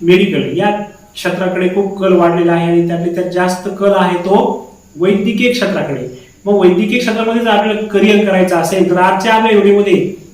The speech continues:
आपल्याला काय माहिती मिळणार आहे आणि काय मदत होणार आहे मित्रांनो, तर आजच्या या व्हिडिओमध्ये आपण वैद्यकीय क्षेत्रामध्ये ज्यांना करिअर करायचं आहे अशा विद्यार्थ्यांना आणि त्यांच्या पालकांना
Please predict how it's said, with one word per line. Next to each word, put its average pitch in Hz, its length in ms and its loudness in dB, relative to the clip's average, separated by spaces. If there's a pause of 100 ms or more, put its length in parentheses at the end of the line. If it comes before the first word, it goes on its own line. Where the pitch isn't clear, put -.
आपल्याला 196 280 -4
काय 202 240 2
माहिती 185 300 0
मिळणार 185 240 4
आहे 175 80 -2
आणि 175 140 2
काय 180 180 -2
मदत 175 340 2
होणार 160 200 -2
आहे 160 120 -4
मित्रांनो, 151 600 -6 (320)
तर 185 60 -2
आजच्या 202 560 0
या 247 260 2
व्हिडिओमध्ये 180 460 2
आपण 170 540 0 (440)
वैद्यकीय 175 720 0
क्षेत्रामध्ये 190 720 0
ज्यांना 180 300 2
करिअर 190 680 2
करायचं 190 340 0
आहे 170 440 0
अशा 143 320 -6
विद्यार्थ्यांना 202 920 0 (560)
आणि 180 220 -2
त्यांच्या 185 280 2
पालकांना 180 960 0